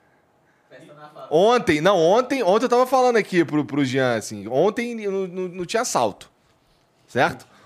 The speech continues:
Ontem tava tranquilão pra sair na rua aí, em qualquer lugar do Brasil, né? Se, aposto que você for olhar no, no, nas delegacias, o caralho, aí ninguém foi lá da parte de assalto, de porra nenhuma, que tava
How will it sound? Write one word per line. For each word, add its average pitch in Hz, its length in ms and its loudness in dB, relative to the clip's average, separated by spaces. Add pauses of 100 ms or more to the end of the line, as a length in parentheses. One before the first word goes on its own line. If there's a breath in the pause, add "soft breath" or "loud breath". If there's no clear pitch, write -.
(120)
Ontem 151 240 -6
tava 175 200 -4
tranquilão 190 440 -2
pra 190 100 -2
sair 180 200 -2
na 175 120 0
rua 156 240 4
aí, 165 340 4 (340 soft breath)
em 135 80 -10
qualquer 165 280 0
lugar 190 220 4
do 185 100 -2
Brasil, 143 760 0 (260)
né? 127 300 0 (400 soft breath)
Se, 190 320 -2 (120)
aposto 196 380 2
que - 60 -6
você 208 120 -2
for 196 120 -2
olhar 175 340 4
no, 170 260 0 (280 loud breath)
no, 131 200 0
nas 135 180 0
delegacias, 135 520 2
o 135 40 -2
caralho, 131 340 2
aí 143 100 0
ninguém 160 560 -2
foi 208 200 0
lá 170 260 4
da 185 140 2
parte 165 420 -2
de 160 80 2
assalto, 151 580 2
de 143 60 -10
porra 165 240 -6
nenhuma, 180 240 -8
que 160 60 -16
tava 180 300 -8